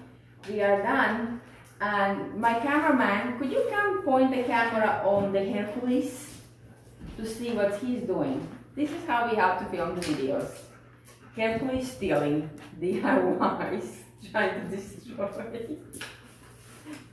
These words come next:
Done. Oh, no, don't stop. So, thank you for watching my video. That was my Dollar Tree ideas for organizing my kitchen. Stay tuned and see how everything ends up looking.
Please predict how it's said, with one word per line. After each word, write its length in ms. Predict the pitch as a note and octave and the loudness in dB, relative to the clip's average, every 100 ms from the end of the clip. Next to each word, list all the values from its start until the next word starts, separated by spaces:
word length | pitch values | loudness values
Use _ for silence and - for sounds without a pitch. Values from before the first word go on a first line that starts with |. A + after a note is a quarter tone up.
| - | -14
Done. 220 | D3+ C#3+ - - - - - - - - - - - - | -10 -10 -12 -16 -16 -18 -18 -20 -20 -20 -20 -18 -16 -4
Oh, 280 | G#3+ D4 - - G3+ | 2 2 0 -8 2
no, 340 | B3 A3 - - | 4 4 2 -2
don't 180 | A3+ A#3+ | -2 -2
stop. 420 | G3 - - - - - - - - - - - - - | -6 -8 -14 -16 -16 -12 -12 -12 -18 -20 -16 -16 -16 -4
So, 240 | F#3 - | -2 -2
thank 220 | B3 C#4+ D4+ | 2 4 4
you 100 | D#4 | 2
for 140 | D4+ | 0
watching 380 | C4 B3 B3+ B3 | 2 0 0 0
my 120 | A3 A3 | 0 0
video. 540 | G#3+ G#3 G3 F#3+ G3 | -2 0 2 2 0
That 240 | G3 G3+ A#3 | -2 0 0
was 120 | A#3 | -2
my 100 | G3 F3+ | -2 2
Dollar 340 | F#3 G3+ G3 | 4 4 2
Tree 160 | G3+ F#3 | 0 0
ideas 540 | F3 F3 F3 E3+ E3+ | 0 -2 -2 -2 -4
for 180 | E3+ D#3 D3+ | -4 -2 0
organizing 580 | G3 A3+ B3 B3+ B3 A#3+ | 0 2 2 2 0 -2
my 140 | A3+ | -2
kitchen. 420 | A3 G3+ - G3 | -4 -8 -8 -8
Stay 420 | F#3+ - C#4 E4+ - | -8 -6 -4 -4 -4
tuned 600 | A#3 G#3+ G#3+ G#3+ A3 - | -2 0 0 -4 -8 -8
and 320 | E3+ E3+ E3+ | -6 -6 -8
see 360 | - - F#3 G3 | -10 -4 -2 -2
how 240 | G3 F3 | -2 -4
everything 440 | - E3 E3+ - - | -2 -2 -4 -6 -8
ends 240 | - D#3+ | -8 -6
up 160 | D#3+ C#3 | -8 -8
looking. 320 | B2+ - | -10 -10